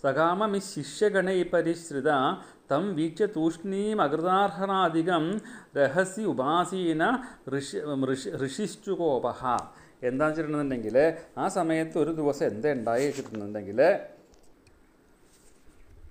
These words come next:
മഹാകീർത്തിമാനായിട്ടുള്ളതാണ് മഹായശ.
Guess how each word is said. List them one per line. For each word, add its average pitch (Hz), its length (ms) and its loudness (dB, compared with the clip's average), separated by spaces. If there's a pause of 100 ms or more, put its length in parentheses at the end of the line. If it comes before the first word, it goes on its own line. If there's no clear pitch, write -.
(220)
മഹാകീർത്തിമാനായിട്ടുള്ളതാണ് 160 1600 -2
മഹായശ. 151 680 -2